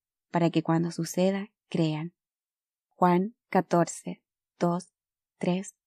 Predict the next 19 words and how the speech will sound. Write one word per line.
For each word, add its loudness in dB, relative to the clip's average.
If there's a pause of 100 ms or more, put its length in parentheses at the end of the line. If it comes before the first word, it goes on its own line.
(100)
veintinueve. -4 (1300)
El 6
yo 4 (120)
en 4
estos 4
versículos -2 (300)
es -6
tu 0
imaginación 0
que -2
va 6
al 6
futuro, 2 (420)
a 6
una 8
de 6
las 0
muchas 0
moradas. 0